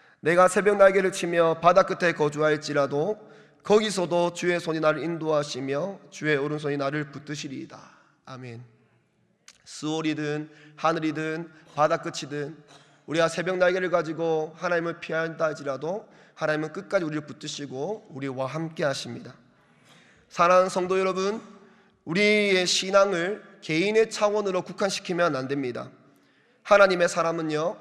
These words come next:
시대적 사명과 책임감을 가져야 합니다. 왜냐하면 모든 것이 연결되어 있기 때문입니다.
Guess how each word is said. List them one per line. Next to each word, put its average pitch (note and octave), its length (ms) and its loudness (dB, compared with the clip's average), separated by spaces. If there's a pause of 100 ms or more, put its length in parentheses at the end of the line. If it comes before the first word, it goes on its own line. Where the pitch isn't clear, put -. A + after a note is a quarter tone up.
(260)
시대적 F#3+ 480 4
사명과 F3 580 4
책임감을 F3 800 -2
가져야 D#3 320 0
합니다. B2 340 -6 (680)
왜냐하면 D#3 400 -2
모든 G3+ 400 0
것이 D3+ 360 -2
연결되어 D#3+ 420 0
있기 C#3 260 -6
때문입니다. C#3+ 560 -4